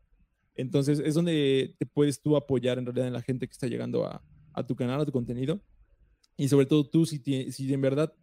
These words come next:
eh, tienes una comunidad, y esto, esto es algo interesante porque me he pasado por varios canales de Twitch últimamente y, y he visto que, que la gente, por más que regrese, hay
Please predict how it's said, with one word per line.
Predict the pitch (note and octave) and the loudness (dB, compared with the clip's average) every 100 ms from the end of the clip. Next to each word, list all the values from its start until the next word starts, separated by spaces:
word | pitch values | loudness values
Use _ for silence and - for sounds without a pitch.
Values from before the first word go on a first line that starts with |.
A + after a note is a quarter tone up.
| - | -4
eh, | D3 C3+ C3 C3+ C3+ - | 0 2 0 0 -4 -6
tienes | D3+ D#3 | -4 -2
una | E3 | -2
comunidad, | D3+ D#3 D#3+ - | -2 -4 -4 -10
y | D3+ D#3+ | -6 -4
esto, | E3 F#3+ | -2 -2
esto | F3+ - F3+ | -2 -2 -2
es | E3+ E3+ | -2 -4
algo | D#3+ E3 | -2 -2
interesante | E3 C3+ A#2+ B2 - | 0 -2 -2 -4 -6
porque | B2 C3+ | -6 -6
me | |
he | C#3 | -4
pasado | D3 D3+ | -2 0
por | C3+ | 0
varios | C3+ | 0
canales | C3 C3 C3 | -2 -6 -6
de | |
Twitch | B2+ C3+ C#3 | -6 -6 -6
últimamente | C3 C3+ C3+ C#3 D3 _ _ _ _ _ _ - | -8 -8 -8 -8 -10 _ _ _ _ _ _ -6
y, | C#3+ C3+ C3+ C3+ C3 C3+ | -2 0 2 0 -2 -6
y | - C3+ | -6 -8
he | |
visto | C#3+ - - | -6 -8 -4
que, | E3+ C3+ - | -4 -4 -6
que | C3 | -4
la | B2+ | -4
gente, | C3 - D#3 D3 D#3 D#3 D3+ C#3+ - _ _ _ _ _ | -6 -4 -4 -2 -2 0 -2 -4 -10 _ _ _ _ _
por | D3+ | 0
más | C3+ D3 | 2 0
que | F3+ | -2
regrese, | D3 D3 D3+ E3+ | 0 0 0 0
hay | E3 D#3 | -2 -4